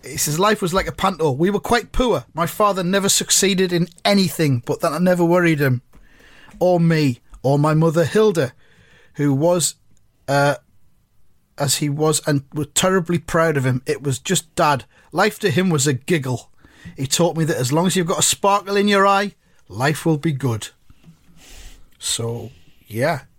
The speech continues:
Um, yeah, in nineteen fifty-eight, he and his family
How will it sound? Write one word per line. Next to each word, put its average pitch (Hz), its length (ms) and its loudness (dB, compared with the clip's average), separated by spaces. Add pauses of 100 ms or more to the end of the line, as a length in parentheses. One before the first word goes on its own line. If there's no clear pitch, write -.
(1400)
Um, 113 600 -8 (3000)
yeah, 135 220 -4
in 127 60 -6
nineteen 131 160 -4
fifty-eight, 147 680 -4 (200)
he 131 280 -8
and 127 120 -6
his 123 120 -6
family 131 440 -2